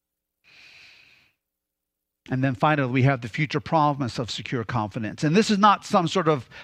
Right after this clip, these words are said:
positive thinking or whimsical hope. In Christ, God has called us. In Christ, God will sustain us all the way to the end.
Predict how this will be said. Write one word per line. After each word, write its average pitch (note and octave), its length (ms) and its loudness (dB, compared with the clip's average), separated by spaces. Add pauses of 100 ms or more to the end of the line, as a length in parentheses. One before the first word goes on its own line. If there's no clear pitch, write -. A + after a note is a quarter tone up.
positive F3 520 2
thinking E3+ 480 0
or D#3+ 100 4
whimsical D#3+ 560 0
hope. C3 400 -4 (2000)
In D#3 160 2
Christ, F#3 440 2
God F#3+ 280 4
has F3+ 180 2
called G#3 380 2
us. - 640 -8 (480)
In E3 160 2
Christ, F#3 440 4 (140)
God G3 380 6
will F#3 300 2
sustain G#3+ 580 2
us C#3+ 540 0 (640)
all G3+ 220 4
the F#3+ 80 0
way B2+ 200 2
to - 140 -4
the G2+ 180 -2
end. F#2 420 -8